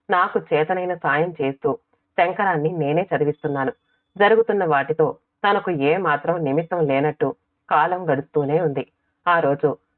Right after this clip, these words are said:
నేను ఎన్నటికీ మరువలేని రోజు. మళ్ళీ జన్మంటూ ఉంటే స్త్రీగా జన్మించి అమ్మనై మాతృత్వపు ఔన్నత్యం అంచులను స్పృశించాలని మనసు కరిగి నీరైన రోజు.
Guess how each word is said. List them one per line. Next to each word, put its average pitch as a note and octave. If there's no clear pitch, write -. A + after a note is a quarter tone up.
నేను G#3
ఎన్నటికీ E3
మరువలేని F3
రోజు. C3+
మళ్ళీ G#3
జన్మంటూ F3
ఉంటే C#3
స్త్రీగా G3
జన్మించి D3
అమ్మనై F#3
మాతృత్వపు E3
ఔన్నత్యం D3+
అంచులను F3+
స్పృశించాలని D#3+
మనసు G#3
కరిగి E3
నీరైన D#3+
రోజు. D3